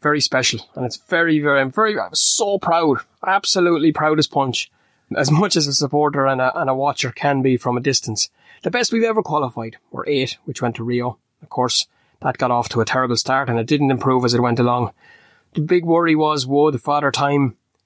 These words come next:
catch up on the elder lemons of the team? And, and she won't mind me saying so. If, uh, it, it's, it's done so with absolute maximum respect. The big worry was for Kelly. Would, would Father Time be hanging around to drop the, to drop the hacks?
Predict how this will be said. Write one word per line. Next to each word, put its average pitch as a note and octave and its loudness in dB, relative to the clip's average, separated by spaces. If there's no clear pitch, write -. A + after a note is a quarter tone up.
catch - -2
up C#3 -2
on B2+ 0
the C3 2
elder C#3+ 0
lemons C3+ 0
of B2 -4
the C3 -2
team? B2 -2
And, D#3 2
and D#3+ 0
she F#3 4
won't F#3 2
mind C#3+ -2
me C3 0
saying B2 0
so. A#2 -2
If, - -10
uh, - -12
it, B2 -4
it's, - -4
it's - -2
done C#3 0
so B2 2
with B2 2
absolute B2+ 0
maximum B2+ -2
respect. C3 -4
The C#4 2
big A#3+ 0
worry F3+ 4
was D3 0
for - -4
Kelly. C3+ 0
Would, D3 2
would E3 0
Father D3 0
Time C#3 0
be B2+ 2
hanging D#3 0
around C3+ 0
to B2+ 0
drop C#3 -2
the, B2 -2
to - -18
drop C3 -4
the A#2+ -2
hacks? A#2+ -2